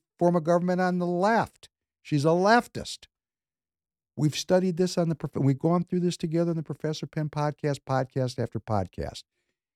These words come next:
They call the Nazis right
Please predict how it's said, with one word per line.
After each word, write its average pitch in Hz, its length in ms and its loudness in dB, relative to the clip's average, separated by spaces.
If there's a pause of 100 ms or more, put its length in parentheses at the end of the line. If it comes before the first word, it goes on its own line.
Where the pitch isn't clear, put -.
(440)
They 127 280 4
call 170 580 0
the 156 140 -4
Nazis 139 720 -6
right 120 520 -2